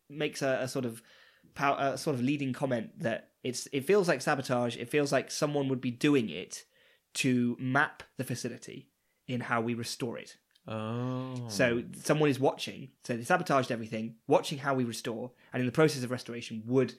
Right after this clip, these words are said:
Speaker 1: learn a lot, I think, about how nerve works.
Speaker 2: Interesting.
Speaker 1: Which is weird.
Speaker 2: That is very interesting.
Speaker 1: So she then s-, says to Genda that she'll run a dummy program through the Magi, which would throw them off the scent.
Speaker 2: Nice.
Speaker 1: Yes, which is quite a cool idea.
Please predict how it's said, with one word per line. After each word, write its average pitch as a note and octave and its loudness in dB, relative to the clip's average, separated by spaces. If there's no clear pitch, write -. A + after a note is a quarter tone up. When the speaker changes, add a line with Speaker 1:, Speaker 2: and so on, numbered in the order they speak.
Speaker 1:
learn B2+ 4
a A#2+ 0
lot, A#2 -2
I B2 -8
think, - -12
about A#2+ -2
how A#2+ -2
nerve A2+ -2
works. - -10
Speaker 2:
Interesting. G2 -12
Speaker 1:
Which F2 -8
is - -8
weird. C#2+ -8
Speaker 2:
That A2 0
is A2+ -6
very G2 0
interesting. F#2+ -10
Speaker 1:
So B2+ 4
she E3 4
then C3+ 6
s-, - -8
says B2 0
to A#2+ -8
Genda A#2+ 0
that A2+ -4
she'll C3 0
run A#2 0
a A2 -2
dummy C3+ 2
program A2+ -6
through A2+ -8
the A2 -6
Magi, A2 -8
which A2 -6
would G#2+ -8
throw G#2+ -8
them A2+ -6
off - -14
the A2+ -14
scent. - -16
Speaker 2:
Nice. F2+ -10
Speaker 1:
Yes, - -8
which A#2+ -10
is B2 -4
quite - -8
a - -16
cool - -10
idea. - -12